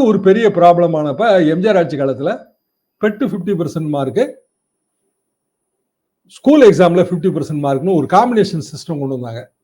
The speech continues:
அதுவும் ஒர்க் அவுட் ஆகல. இப்படி பல கட்ட முயற்சிகளுக்கு பிறகு நம்ம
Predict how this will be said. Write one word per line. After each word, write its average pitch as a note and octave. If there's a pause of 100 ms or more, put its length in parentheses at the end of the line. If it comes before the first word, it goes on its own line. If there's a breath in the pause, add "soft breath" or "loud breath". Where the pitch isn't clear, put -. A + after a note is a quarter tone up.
(440)
அதுவும் G#3
ஒர்க் D#3+
அவுட் C#3+
ஆகல. A#2+ (240)
இப்படி B3+ (160)
பல G#3
கட்ட D4
முயற்சிகளுக்கு A3
பிறகு B2 (1120)
நம்ம A#3+